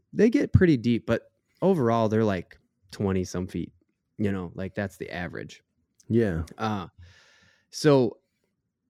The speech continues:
Speaker 1: uh, I was looking up this. <laughs> When you go on there, there's a bunch of photos of everything, and it would lead you to believe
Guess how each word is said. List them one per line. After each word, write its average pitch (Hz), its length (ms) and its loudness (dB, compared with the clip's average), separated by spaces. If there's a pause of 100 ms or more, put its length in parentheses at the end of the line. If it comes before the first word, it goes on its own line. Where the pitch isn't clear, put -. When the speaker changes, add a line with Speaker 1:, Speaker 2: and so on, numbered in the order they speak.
(140)
Speaker 1:
uh, 123 520 4
I 120 100 2
was 127 180 2
looking 160 380 2 (260)
up 123 200 -4
this. 120 260 0 (760)
<laughs> - 60 -14 (640)
When 147 140 2
you 180 60 8
go 180 160 6
on 147 220 6
there, 113 180 6
there's 120 220 2
a 113 40 0
bunch 120 240 2
of 107 80 2
photos 98 420 0
of 98 100 -2
everything, 98 540 -2
and 117 340 4 (440)
it 143 200 6
would 151 480 6
lead 165 380 4
you 185 140 8
to 160 140 4
believe 117 760 6